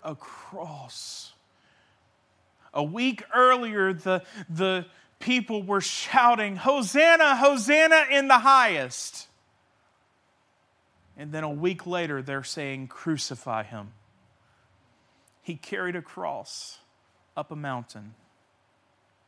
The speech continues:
They laid him down on that cross. They, they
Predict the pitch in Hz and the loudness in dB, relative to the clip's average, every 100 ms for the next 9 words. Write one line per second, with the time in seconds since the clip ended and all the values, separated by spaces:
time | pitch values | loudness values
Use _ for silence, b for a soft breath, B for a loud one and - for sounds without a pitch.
0 | _ _ _ _ _ _ _ _ _ - | _ _ _ _ _ _ _ _ _ -16
1 | 131 131 127 151 160 160 160 143 139 131 | -12 -12 -8 -6 -6 -8 -12 -10 -8 -8
2 | 123 127 - - 117 107 - 131 120 B | -10 -12 -14 -10 -8 -8 -10 -12 -14 B
3 | B B B 143 135 | B B B -8 -8